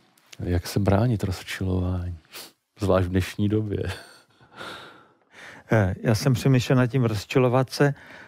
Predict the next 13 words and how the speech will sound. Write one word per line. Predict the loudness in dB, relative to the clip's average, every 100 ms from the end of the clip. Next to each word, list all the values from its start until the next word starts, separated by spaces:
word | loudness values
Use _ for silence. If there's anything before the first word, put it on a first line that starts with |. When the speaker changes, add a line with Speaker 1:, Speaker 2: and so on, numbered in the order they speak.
| _
Speaker 2:
Zajímavé, | 0 2 4 4 4
to | 2
se | 0 2
dá | 2
přeložit. | 0 0 2 2 -2 -4 0
„Nerozčiluj | 2 2 -2 -4 -2 0 0
se, | -2 -2 0
nevzrušuj | 2 2 0 -2 -2 -4 -2 -2 -2
se, | -2 2 4
nerozhořčuj | 4 4 4 0 0 -2 -4 -10 -4 -4
se, | -2 0 4
nezlob | 4 4 2 2 -2
se, | -2 0